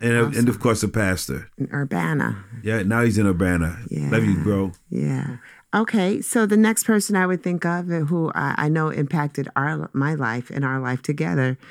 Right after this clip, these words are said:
Speaker 2: uh, Bob Crosby. And I'm gonna add this part to it
Speaker 1: <clears throat>
Speaker 2: because
Speaker 1: I know what you're gonna say. Pam, right? Uh-huh.
Speaker 2: You
Speaker 1: I
Speaker 2: get
Speaker 1: knew,
Speaker 2: me.
Speaker 1: I knew, yeah.
Speaker 2: You got me. You
Speaker 1: Yeah,
Speaker 2: know me.
Speaker 1: I knew she was gonna say that. Mind y'all, we've not talked about this.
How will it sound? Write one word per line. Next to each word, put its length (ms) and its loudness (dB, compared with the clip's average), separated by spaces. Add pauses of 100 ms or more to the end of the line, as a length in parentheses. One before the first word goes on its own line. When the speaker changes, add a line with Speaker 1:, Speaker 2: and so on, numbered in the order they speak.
(380)
Speaker 2:
uh, 380 0 (480)
Bob 420 2
Crosby. 640 0 (200)
And 120 2
I'm 220 2
gonna 260 2
add 260 0
this 160 2
part 340 -4
to 200 0
it 100 -6 (100)
Speaker 1:
<clears throat> 100 -8
Speaker 2:
because 360 -2
Speaker 1:
I 40 4
know 60 6
what 100 0
you're 60 6
gonna 140 4
say. 360 -2 (380)
Pam, 380 -2
right? 300 -6 (480)
Uh-huh. 440 2 (140)
Speaker 2:
You 280 0
Speaker 1:
I 100 4
Speaker 2:
get 80 4
Speaker 1:
knew, 140 4
Speaker 2:
me. 40 4
Speaker 1:
I 80 4
knew, 120 6
yeah. 300 6
Speaker 2:
You 40 0
got 340 -4
me. 120 -8
You 280 -6
Speaker 1:
Yeah, 120 6 (180)
Speaker 2:
know 60 -2
me. 140 -6
Speaker 1:
I 120 0
knew 180 6
she 160 4
was 140 8
gonna 220 6
say 260 4
that. 260 4 (200)
Mind 340 6
y'all, 240 8
we've 400 4
not 200 4
talked 260 4
about 340 4
this. 440 4